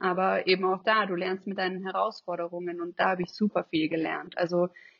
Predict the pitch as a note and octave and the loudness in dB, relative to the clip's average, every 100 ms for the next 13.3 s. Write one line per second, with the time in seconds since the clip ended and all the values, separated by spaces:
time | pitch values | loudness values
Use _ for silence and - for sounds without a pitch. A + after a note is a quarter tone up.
0 | - - F3+ F#3 F#3+ - F3+ G3 G3 G3 | -16 4 6 6 2 -2 0 0 0 -2
1 | F#3+ F#3+ F#3 - - F3+ F3 F3 F3 F#3 | -2 -2 -6 -8 -8 -6 -4 -4 -4 -4
2 | - F#3+ F#3 F3+ F3 E3+ - E3+ E3+ F3 | 0 0 0 -2 -2 -6 -8 -6 -2 0
3 | E3+ - _ _ _ G3 F3+ G3 F#3+ F#3+ | 0 -2 _ _ _ 6 6 6 -2 -2
4 | F3 E3 E3 G#3 B3 A#3 G#3 - G3+ G#3+ | -2 -2 0 2 4 4 2 2 2 2
5 | G#3 E3+ E3 - E3 F3 F#3+ G3+ G#3 F#3 | 0 -2 -4 -6 -2 4 4 2 -2 -6
6 | F3 - E3 - F#3 F3+ G#3 A3+ G#3+ G3 | -8 -8 -10 -8 -8 -2 -2 -2 -4 -6
7 | - F3+ E3+ A3 B3 A#3+ G#3+ G#3 G#3 G#3 | -4 -6 -2 0 2 2 0 2 2 0
8 | - _ _ _ _ _ - F#3+ F3+ F3+ | -6 _ _ _ _ _ 0 2 4 2
9 | F3+ F3+ F3 - _ - G3+ G3+ - A3+ | 0 -2 -4 -8 _ -2 0 2 2 4
10 | B3 B3 - - A3 F#3 F#3 F3+ F3+ F#3 | 2 0 -4 -4 0 2 2 0 -2 -2
11 | F3+ F3+ F3+ F3+ F3+ F3+ F3+ - - F3+ | 0 0 0 0 -2 -2 -4 -6 -6 -2
12 | F3+ F3 _ _ _ _ _ F#3 F3+ F3+ | -2 -4 _ _ _ _ _ 2 2 0
13 | F3+ F3 - | -2 -4 -6